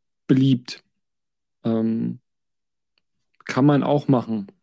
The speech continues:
Macht man prinzipiell erstmal nichts falsch und für einen Proberaum und sowas ist das Ding absolute Sahne. Dafür ist das echt geil. Ähm, ja. Wenn ihr möchtet,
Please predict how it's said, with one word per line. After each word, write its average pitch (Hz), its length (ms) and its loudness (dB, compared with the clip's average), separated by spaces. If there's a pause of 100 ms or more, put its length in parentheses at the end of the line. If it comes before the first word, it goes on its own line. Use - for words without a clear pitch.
(200)
Macht - 220 -10
man 123 180 -4
prinzipiell 131 480 0
erstmal 127 300 -2
nichts - 160 -4
falsch 139 300 -2
und 127 140 -2
für 123 120 -2
einen 120 120 2
Proberaum 135 640 0
und 123 140 -2
sowas 127 300 -2 (320)
ist - 240 -4
das 120 140 -2
Ding 127 280 2
absolute 123 420 0
Sahne. 113 440 -2 (460)
Dafür 120 280 -2
ist - 140 -4
das 110 180 -6
echt - 160 -12
geil. - 300 -6 (1300)
Ähm, 123 640 6 (1900)
ja. 117 300 2 (1400)
Wenn 180 160 6
ihr 190 140 4
möchtet, 156 760 4